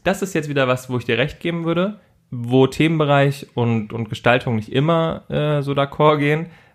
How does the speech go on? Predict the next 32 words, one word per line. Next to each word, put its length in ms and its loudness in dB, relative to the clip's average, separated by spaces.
Und 180 0
zwar, 300 2
wenn 140 2
du 80 0
dir 120 -2
mal 340 2
die 340 -2
Walt 180 0
Disney 200 -2
Studios 360 0
jetzt 140 -8
in 60 -8
Paris 340 -4
anguckst, 500 -6
da 200 4
wird 120 0
jetzt 140 -6
ja 100 4
gerade 340 0
der 240 2
besagte 400 0
Spider-Man-Ride 680 0
gebaut, 340 -2
der 120 0
eine, 340 0
ähm, 260 -4
Strecken, 380 -2
der 240 2
nicht, 360 -4
äh, 340 4
trackless 440 -2
ist, 340 -2